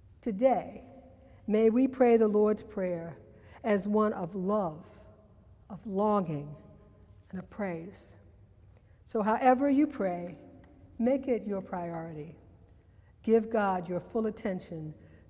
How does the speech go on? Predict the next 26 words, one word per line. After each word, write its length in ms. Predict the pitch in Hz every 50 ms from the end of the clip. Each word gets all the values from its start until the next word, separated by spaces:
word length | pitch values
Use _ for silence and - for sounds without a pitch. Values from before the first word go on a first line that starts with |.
| - - -
filled 560 | - 240 226 226 220 214 214 214 208 202 175
with 320 | 165 175 170 165 160 - -
love 480 | 170 180 196 196 185 180 180 170 160 - - - - - - - - - -
and 220 | 233 165 165 170 160
praise. 580 | - - 170 175 170 160 170 170 - - _ - - _ _ - - _ - _ - - _ - _ _ _ _ - - _ _ _ - - - -
Amen. 320 | 214 190 185 190 190 185 - - - - - - - - _ _ - - _ - - - - - - _ _ - - - - _ - - - _ _ - - _ _ - - - - _ - - _ _ -
Let 160 | 226 247 240
us 160 | 233 233 240
now 200 | 254 233 220 220
offer 360 | - 214 202 202 202 - 196
our 240 | 190 196 196 190 190
prayers 480 | 190 - - 185 175 170 165 160 160 -
to 120 | - 175
God. 380 | - 165 160 156 156 156 156 - - - - - - - - - _ _ - - - - - - - - - - - - - - - _ _ _ - - _ _
That 280 | 190 208 208 214 208 196
this 320 | 220 254 269 269 262 262
and 160 | 233 214 208 226
all 320 | 240 247 233 240 240 247
our 200 | 226 208 202 196
days 360 | 180 196 208 214 220 240 208
may 200 | 214 202 202 202
be 180 | 196 196 202 196
full 320 | 196 - - 247 233 233
of 180 | 214 196 196 -
your 160 | 190 185 180
praise, 760 | 180 - - 226 220 214 214 208 208 202 202 185 - -